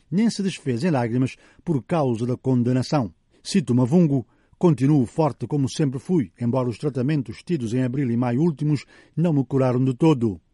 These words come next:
Quero pedir-vos que prossigais na nobre luta pela liberdade, pela justiça e pela dignidade,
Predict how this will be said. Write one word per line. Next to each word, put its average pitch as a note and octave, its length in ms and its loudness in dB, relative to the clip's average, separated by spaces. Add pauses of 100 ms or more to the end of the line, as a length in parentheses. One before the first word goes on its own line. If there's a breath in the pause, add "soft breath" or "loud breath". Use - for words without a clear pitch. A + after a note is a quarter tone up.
(120)
Quero B2+ 240 0
pedir-vos C#3 460 0
que - 80 -10
prossigais C3 540 -4
na A#2 120 -2
nobre C#3 320 0
luta D3 320 0
pela B2 200 -4
liberdade, A#2 500 -2
pela G#2+ 140 -8
justiça D3+ 520 -2 (360 loud breath)
e F#3 100 0
pela C#3 320 2
dignidade, B2 720 2